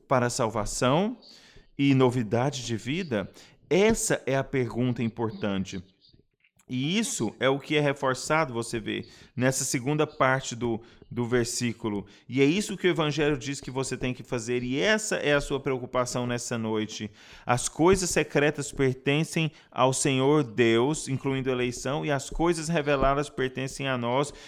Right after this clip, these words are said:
e aos nossos filhos. E isso que foi revelado é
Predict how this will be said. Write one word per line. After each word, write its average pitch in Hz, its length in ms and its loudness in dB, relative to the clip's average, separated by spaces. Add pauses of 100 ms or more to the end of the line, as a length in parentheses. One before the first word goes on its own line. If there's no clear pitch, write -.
(140)
e 131 140 6
aos 127 300 8
nossos 147 760 2
filhos. 107 800 -2 (280)
E 135 240 0
isso 202 220 0
que 180 140 -4
foi 156 180 2
revelado 135 640 2
é 135 340 2